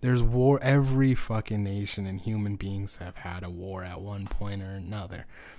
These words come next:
God would be, God would be the announcer, would he not? Am I right?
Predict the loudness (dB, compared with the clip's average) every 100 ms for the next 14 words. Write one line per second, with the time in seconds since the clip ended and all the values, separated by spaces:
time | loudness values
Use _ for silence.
0 | -20 -20 -20 -20 -20 -20 -20 -20 -20 -6
1 | -6 -6 -20 -20 _ -16 -10 -6 -4 -2
2 | 0 2 0 2 0 0 -2 -8 -8 -6
3 | -6 -2 -2 -2 -2 -4 -4 -6 -8 -8
4 | -2 0 0 0 0 0 0 2 2 2
5 | 0 -2 -2 -2 -2 -2 -4 -4 -6 -6